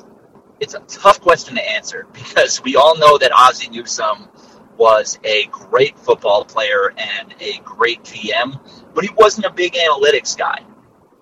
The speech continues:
Now, that's not to say that the scouting department wasn't like that, but,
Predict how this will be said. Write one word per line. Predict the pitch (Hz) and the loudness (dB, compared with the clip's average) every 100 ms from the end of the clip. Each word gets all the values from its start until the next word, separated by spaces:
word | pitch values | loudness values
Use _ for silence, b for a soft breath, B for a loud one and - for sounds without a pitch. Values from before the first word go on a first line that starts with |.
| _ | _
Now, | - | 2
that's | 151 160 170 | 4 4 2
not | 165 | 0
to | 156 | 0
say | - 156 151 | 2 4 6
that | 139 | 4
the | 123 | -2
scouting | - 180 202 196 | -2 4 6 4
department | 147 - 131 120 - 120 | -2 0 2 2 -2 -6
wasn't | 117 - | -6 -4
like | 113 107 - | -4 -4 -4
that, | 107 101 - _ _ _ | -4 -4 -4 _ _ _
but, | - - - | 4 4 4